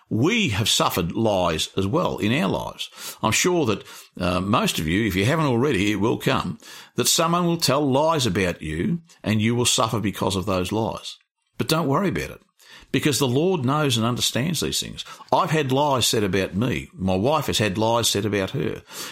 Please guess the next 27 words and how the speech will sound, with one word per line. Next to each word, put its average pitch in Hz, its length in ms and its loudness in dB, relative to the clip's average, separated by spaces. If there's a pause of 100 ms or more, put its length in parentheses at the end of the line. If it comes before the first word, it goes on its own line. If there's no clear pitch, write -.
And 120 160 2
we 160 140 2
know 135 540 0
that 101 220 -6
these 104 240 2
things 98 240 0
are 87 80 -2
lies. - 520 -2 (460)
And 135 220 0 (180)
over 254 220 2
time, - 560 -2 (140)
the 131 80 0
truth - 360 -2
came 165 280 0
out 82 260 -2 (360)
and 127 180 2
it - 80 -4
was 127 180 2
discovered 185 640 0
and 113 180 0
identified 104 760 -2 (200)
that 131 160 0
the 104 80 2
liars 95 480 2
were 101 220 2
actually 98 320 -2
lying. 107 380 -2